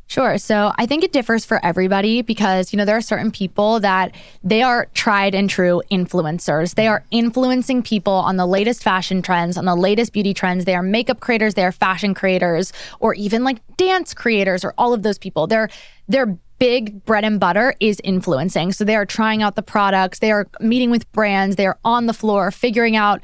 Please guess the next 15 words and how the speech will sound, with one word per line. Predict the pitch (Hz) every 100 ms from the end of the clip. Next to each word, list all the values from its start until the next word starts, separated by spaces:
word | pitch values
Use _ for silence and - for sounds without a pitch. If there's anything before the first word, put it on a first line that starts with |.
| -
the | 254 247
outfits | 214 190 214 190
and | 202 196
putting | 226 220
it |
all | 202
together | 196 - 190 185
and | 180
filming | 185 226 214
these | 202 180
videos. | 185 180 180
And | 214
that's | 208 220
very | - 208 196
different | 180 - 226 233